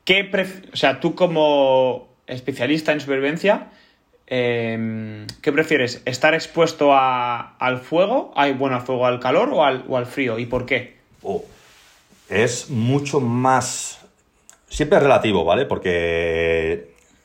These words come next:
Speaker 2: puedes puntualizar de mil maneras, puedes hablar de un golpe de calor, puedes hablar de realizar trabajos bajo el sol y tal, pero si hablamos de meterte en un desierto de calor o de frío, siempre es
Speaker 1: Eso es.
Speaker 2: mejor el de calor,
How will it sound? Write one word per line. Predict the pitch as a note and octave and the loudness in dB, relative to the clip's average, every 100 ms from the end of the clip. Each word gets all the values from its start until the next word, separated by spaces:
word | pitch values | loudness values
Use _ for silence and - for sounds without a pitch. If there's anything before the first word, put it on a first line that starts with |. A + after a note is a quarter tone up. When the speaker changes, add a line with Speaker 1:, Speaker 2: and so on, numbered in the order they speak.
| _ | _
Speaker 2:
puedes | A2+ G2+ | 0 0
puntualizar | G#2+ G2 F#2+ F#2+ G#2+ | 0 0 0 2 2
de | G2+ | 2
mil | F#2 | 0
maneras, | F2 F#2 A#2+ G#2+ | 0 2 4 2
puedes | A2 F#2+ G2 | 2 0 0
hablar | F2+ F2+ | 0 0
de | F2+ | 0
un | F2+ | -2
golpe | F2+ F2 | -2 -2
de | E2+ | -2
calor, | E2+ G#2+ B2 | 2 4 4
puedes | G#2 F#2+ | 2 0
hablar | F#2+ F#2 | 0 -2
de | F2 | 0
realizar | E2+ F2 E2+ F#2 F2+ | 0 -2 2 2 2
trabajos | - F2 G2+ A2 G2+ | 0 2 2 0 0
bajo | F2 - | 0 -2
el | F2 | -6
sol | - A#2 | -2 0
y | G2+ | 2
tal, | A#2+ D3 - - - - - | 2 0 -4 -20 -20 -20 -8
pero | A2+ G#2 | 0 0
si | G#2 A#2 | 2 2
hablamos | G#2+ C3 D#3+ E3 | 4 4 2 2
de | |
meterte | D3 C3+ - | 2 0 0
en | C3 | 0
un | B2 | 2
desierto | A#2+ G#2+ F#2 - D#2 | 2 2 0 0 -4
de | E2 | 0
calor | F#2+ A#2 | 2 4
o | G#2 | 2
de | F#2 | 2
frío, | B2 C#3+ F#3 - - - _ | 0 -2 -2 -6 -18 -20 _
siempre | - B2+ A#2+ B2+ | -2 0 2 0
es | |
Speaker 1:
Eso | A#2 | 0
es. | G2 | 2
Speaker 2:
mejor | B2 - | 2 2
el | G#2+ G2 | 0 2
de | F#2 | 4
calor, | F2 D#2+ - | 4 2 -4